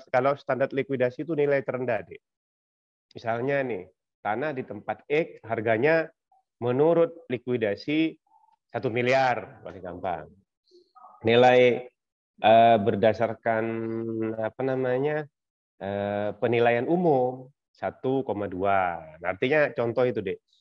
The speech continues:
Nah, ta-, tapi ternyata oleh kurator kemudian dijual di bawah tangan, di bawah nilai likuidasi, dijual delapan ratus.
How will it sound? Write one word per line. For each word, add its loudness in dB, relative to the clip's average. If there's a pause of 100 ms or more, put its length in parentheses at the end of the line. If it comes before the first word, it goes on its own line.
(340)
Nah, -12
ta-, 0
tapi 0
ternyata 0
oleh 0
kurator -4
kemudian -4
dijual -2
di -4
bawah -4
tangan, -4
di -6
bawah -4
nilai -4
likuidasi, -6
dijual -4
delapan -2
ratus. -8